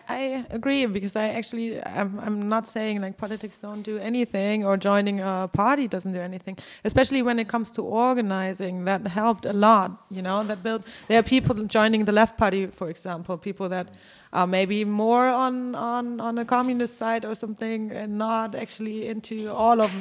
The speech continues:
I mean, the left has a communist, uh, communist fraction. Um, but I'm saying it doesn't necessarily have to be versus, you know, it doesn't have to be activism versus electoral politics or something.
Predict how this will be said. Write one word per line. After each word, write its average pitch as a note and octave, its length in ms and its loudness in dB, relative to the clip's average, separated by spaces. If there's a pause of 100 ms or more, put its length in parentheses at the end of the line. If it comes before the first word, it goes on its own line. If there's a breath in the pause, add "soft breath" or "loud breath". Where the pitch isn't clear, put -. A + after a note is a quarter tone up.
(160)
I F#3+ 120 4
mean, F#3+ 220 4
the F3+ 80 4
left F3+ 200 2
has E3+ 260 4
a D#3+ 160 0
communist, E3 520 -4
uh, D#3+ 260 0
communist D#3+ 360 -4
fraction. G3 360 -2 (420 loud breath)
Um, G3 320 2 (280 soft breath)
but G#3 140 4
I'm A3 240 0
saying A#3 460 2 (680 soft breath)
it A3 180 4
doesn't C#4+ 260 4
necessarily B3 600 2
have G3+ 220 0
to G3 80 -6
be F3+ 420 -2
versus, G3+ 720 2
you F3 80 -4
know, F3+ 100 2
it G#3 120 4
doesn't A3 260 2
have C4+ 160 2
to A3 60 0
be F#3 140 -2
activism F3+ 680 -4
versus F#3 760 2 (180)
electoral E3 520 -6
politics - 600 -4
or - 80 -8
something. - 480 -12